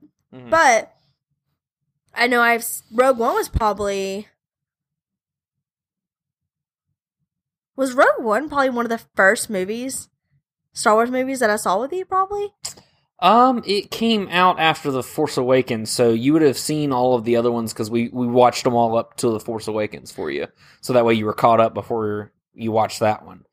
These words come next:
Speaker 1: But it would have
Speaker 2: Okay,
Speaker 1: been the
Speaker 2: I
Speaker 1: second
Speaker 2: couldn't
Speaker 1: one you saw in theaters.
Speaker 2: Okay, I couldn't
Speaker 1: Yeah.
Speaker 2: remember if Force Awakens came out before or after.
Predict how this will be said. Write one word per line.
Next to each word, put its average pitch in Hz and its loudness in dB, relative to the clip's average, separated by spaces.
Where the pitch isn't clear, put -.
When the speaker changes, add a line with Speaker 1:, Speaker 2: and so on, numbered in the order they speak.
Speaker 1:
But 254 2
it 139 6
would - 4
have 139 4
Speaker 2:
Okay, - 0
Speaker 1:
been 131 -2
the 127 0
Speaker 2:
I - 2
Speaker 1:
second 160 2
Speaker 2:
couldn't 139 -2
Speaker 1:
one 131 -2
you 123 -4
saw 117 -2
in 104 -12
theaters. - -12
Speaker 2:
Okay, 254 2
I 208 4
couldn't - -4
Speaker 1:
Yeah. 233 4
Speaker 2:
remember 302 2
if - -20
Force 254 0
Awakens 220 -4
came 214 -6
out 196 0
before 226 -2
or - -12
after. 117 -8